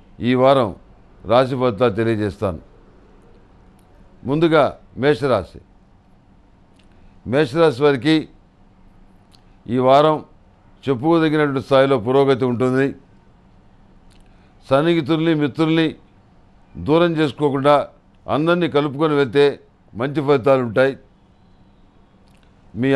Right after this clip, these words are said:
ఆలోచన విధానంలో వచ్చిన కొన్ని మార్పుల వల్ల మానసికమైనటువంటి అశాంతికి గురవుతారు. సన్నిహితుల్ని మీరు ఒక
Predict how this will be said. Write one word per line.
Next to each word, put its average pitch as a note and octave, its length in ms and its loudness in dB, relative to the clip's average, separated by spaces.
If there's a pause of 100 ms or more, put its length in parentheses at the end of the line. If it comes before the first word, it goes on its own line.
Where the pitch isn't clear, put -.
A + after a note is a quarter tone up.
ఆలోచన D#3+ 480 2
విధానంలో D#3 480 0
వచ్చిన C#3 240 -4 (640)
కొన్ని C3+ 260 -2
మార్పుల D3+ 420 0
వల్ల C#3 160 0 (880)
మానసికమైనటువంటి C#3+ 880 -2
అశాంతికి C3+ 500 -4 (420)
గురవుతారు. C3 480 0 (1200)
సన్నిహితుల్ని E3 720 0
మీరు C3+ 180 0 (1400)
ఒక C3 80 -2